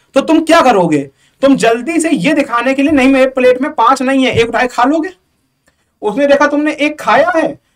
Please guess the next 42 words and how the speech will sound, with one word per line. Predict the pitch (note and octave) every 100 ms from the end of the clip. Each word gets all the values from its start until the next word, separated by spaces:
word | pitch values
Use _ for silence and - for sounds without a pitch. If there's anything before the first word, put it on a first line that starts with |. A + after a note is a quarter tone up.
| _
वो | G3+ A#3
एक | B3+ C#4+
और | D4
लाके | C#4+ C#4+ D#4+
प्लेट | C#4+ D4+
पे | D4+
रख | C4+
देगा, | D4+
तुम | D4 C4+
उसको | F#3 -
उठाए | B3+ C#4
खा | C4 B3+
लोगे। | C#4+ C#4+ D4+ - _ _ _ C4+
मत, | D4+ D4
तुम्हारा | B3+ A#3+ C4 D#4+ E4+ - _ _ _
concept | C4+ C4+ C4 D#4+
यहाँ | C4 A#3+ A3+
क्या | G3+ F3
है? | F3
Concept | G3+ G#3 D4+ D4+ A3+
है | C#4 D#4+ _ _
कि | C#4+
तुम, | - C4 A#3+ B3+ B3
एक, | - -
तुम्हारा | A#3+ A#3+ D#4
equilibrium | B3+ C#4+ C4 D#4+ D#4 -
किस | F4 E4
stage | C#4+ C#4
पे | C#4
attend | B3+ A#3+ G3+ E3
है। | B2+ _ _ _
जब | C3 B2 D4 D4+
तुम्हारे | B3+ G#3+ F#3+ A#3
plate | B3+ G#3 G#3+ A3
में | C4 -
चार | - A#3+ C4 C4+
गोलगप्पे | A3 A#3+ A3+ A3 A3+
हैं | A3 C4
तभी | - G#3+ C4+
तुम | D4+ B3+
stable | B3 A3+ A3+ G#3+
हो। | C#4 B3 -